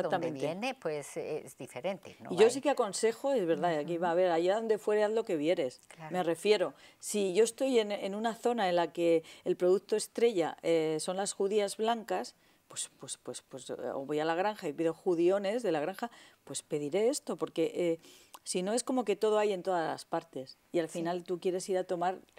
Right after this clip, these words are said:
Speaker 2: lo que la
Speaker 1: Lo
Speaker 2: materia
Speaker 1: diferente,
Speaker 2: prima de ahí
Speaker 1: lo
Speaker 2: te da.
Speaker 1: Claro, a
Speaker 2: ¿Eh?
Speaker 1: conocer, a conocer
Speaker 2: A
Speaker 1: lo de
Speaker 2: conocer, exactamente.
Speaker 1: Ya,
Speaker 2: Porque
Speaker 1: lo
Speaker 2: si, si
Speaker 1: autóctono.
Speaker 2: algo es por eso, y pasa igual con el mundo de los vinos. El vino
Speaker 1: Ujú.
Speaker 2: de la tierra, pues en vez de pedir un vino diferente, prueba el vino de la tierra de ahí donde estés.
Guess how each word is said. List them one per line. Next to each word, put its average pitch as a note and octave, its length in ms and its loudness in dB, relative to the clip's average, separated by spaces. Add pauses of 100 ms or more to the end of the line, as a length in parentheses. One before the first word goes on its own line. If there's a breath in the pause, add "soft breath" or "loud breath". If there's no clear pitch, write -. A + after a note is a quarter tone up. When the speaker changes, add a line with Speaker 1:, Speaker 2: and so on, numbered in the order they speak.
(300 loud breath)
Speaker 2:
lo D#3+ 180 -2
que - 80 -2
la E3+ 100 2
Speaker 1:
Lo E3 40 -2
Speaker 2:
materia F3+ 320 4
Speaker 1:
diferente, F#3+ 80 -2
Speaker 2:
prima G3+ 260 2
de F#3 60 4
ahí F3+ 100 6
Speaker 1:
lo F3+ 60 0
Speaker 2:
te F#3 120 2
da. E3+ 220 0
Speaker 1:
Claro, E3+ 580 -8 (140)
a D3+ 100 -8
Speaker 2:
¿Eh? - 60 -20
Speaker 1:
conocer, G3+ 680 -6
a C#3 120 -16
conocer E3 580 -12
Speaker 2:
A F3 60 2
Speaker 1:
lo G3+ 80 -6
de F#3+ 40 0
Speaker 2:
conocer, E3 480 0 (140)
exactamente. D#3 640 -8 (160 loud breath)
Speaker 1:
Ya, D3 100 -12
Speaker 2:
Porque F3+ 220 -2
Speaker 1:
lo D#3+ 60 0
Speaker 2:
si, F#3 160 4
si F#3+ 60 4
Speaker 1:
autóctono. F#3+ 260 0
Speaker 2:
algo A#3 240 4
es B3 80 0
por C#3 220 -2
eso, C#3+ 360 -8
y D3+ 120 -6
pasa D#3 220 -6
igual D#3 180 0
con D#3+ 180 -4
el D3+ 80 -6
mundo D#3+ 260 -2
de E3 80 2
los C3+ 200 -4
vinos. D#3+ 320 -2 (460 loud breath)
El D#3+ 140 -2
vino F3+ 240 2
Speaker 1:
Ujú. F3+ 60 2
Speaker 2:
de F#3 140 6
la F3 180 2
tierra, A3 480 2
pues D#3+ 140 -8
en D3+ 100 -2
vez D#3 80 -2
de E3 100 4
pedir E3+ 300 0
un F3 80 -4
vino F#3 180 -2
diferente, G#3 440 0
prueba A#3+ 340 2
el A3 60 0
vino F#3 200 -4
de E3 80 0
la D3+ 160 -2
tierra D#3+ 280 -2
de D3+ 80 -2
ahí D#3 160 -2
donde D3+ 260 -6
estés. A3+ 380 -4